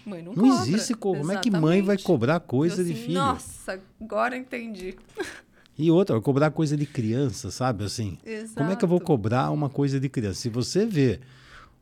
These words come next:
Speaker 2: o cliente como criança,
Speaker 1: E
Speaker 2: como
Speaker 1: era
Speaker 2: é que
Speaker 1: isso
Speaker 2: você
Speaker 1: que eu
Speaker 2: cobra?
Speaker 1: fazia, porque eu me sentia responsável
Speaker 2: A mami, é.
Speaker 1: cem por cento pelo resultado do aluno, porque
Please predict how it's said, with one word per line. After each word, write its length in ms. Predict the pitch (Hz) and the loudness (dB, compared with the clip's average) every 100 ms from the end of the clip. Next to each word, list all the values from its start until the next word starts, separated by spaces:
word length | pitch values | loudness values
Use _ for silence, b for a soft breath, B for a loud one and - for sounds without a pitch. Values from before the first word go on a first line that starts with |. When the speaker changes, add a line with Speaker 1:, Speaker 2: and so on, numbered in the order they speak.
| - | -16
Speaker 2:
o 80 | 101 | -6
cliente 460 | 147 151 123 110 | 0 2 2 0
como 200 | 120 110 | -2 -2
criança, 880 | - 117 95 110 175 175 - 90 76 _ | -2 -4 -2 -2 -2 -4 -6 -8 -10 _
Speaker 1:
E 40 | 202 | -12
Speaker 2:
como 120 | 320 | -6
Speaker 1:
era 80 | 403 | -4
Speaker 2:
é 40 | |
que 80 | - | -2
Speaker 1:
isso 100 | 262 | -2
Speaker 2:
você 60 | - | 2
Speaker 1:
que 100 | 262 | 6
eu 20 | |
Speaker 2:
cobra? 360 | 208 - 101 90 | 6 6 2 0
Speaker 1:
fazia, 240 | - 214 | -2 -6
porque 560 | - 196 190 - 196 - | -6 -8 -6 -8 -8 -6
eu 180 | 202 247 | -8 -8
me 100 | 240 | -10
sentia 440 | 240 220 214 - 254 | -10 -12 -12 -8 -8
responsável 760 | 240 - 220 196 - 190 185 | -10 -12 -12 -12 -12 -6 2
Speaker 2:
A 60 | 226 | 4
mami, 480 | 226 247 202 90 - - | 6 6 6 2 -6 -2
é. 260 | 127 139 127 | 2 4 4
Speaker 1:
cem 120 | - | 0
por 200 | - 359 | -4 -4
cento 520 | - - 214 254 320 | -4 -8 -10 -10 -10
pelo 240 | 359 285 269 | -6 -4 -4
resultado 840 | 277 269 285 285 233 208 226 285 | -4 -6 -6 -8 -6 -6 -6 -10
do 160 | 320 381 | -6 -6
aluno, 480 | 415 370 302 330 254 | -4 -4 -4 -6 -8
porque 480 | 190 185 208 202 | -10 -10 -8 -8